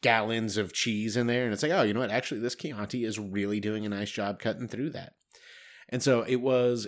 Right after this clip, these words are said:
a bit of an eye-opening experience for me on one of the things we've discussed before and that I kind of, like, intellectually was aware of. But this idea that,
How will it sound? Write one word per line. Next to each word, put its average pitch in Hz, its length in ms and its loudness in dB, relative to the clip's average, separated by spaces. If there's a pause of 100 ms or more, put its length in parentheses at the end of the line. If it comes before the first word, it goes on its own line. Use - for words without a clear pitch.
a 107 400 2 (800)
bit 147 120 8
of 165 100 6
an 131 200 4
eye-opening 113 540 0
experience 101 680 -2
for 104 160 -4
me 104 140 0
on 98 340 -6
one 147 140 4
of 147 80 6
the 135 60 4
things 135 220 0
we've 107 140 0
discussed 135 460 -2
before 160 380 2
and 120 180 -4
that 110 120 4
I 107 60 4
kind 123 220 0
of, 113 60 2
like, 107 300 -2
intellectually 127 680 2
was 127 200 2
aware 135 300 2
of. 143 220 -4 (640)
But 123 100 0
this 143 160 4
idea 123 720 4
that, 104 300 2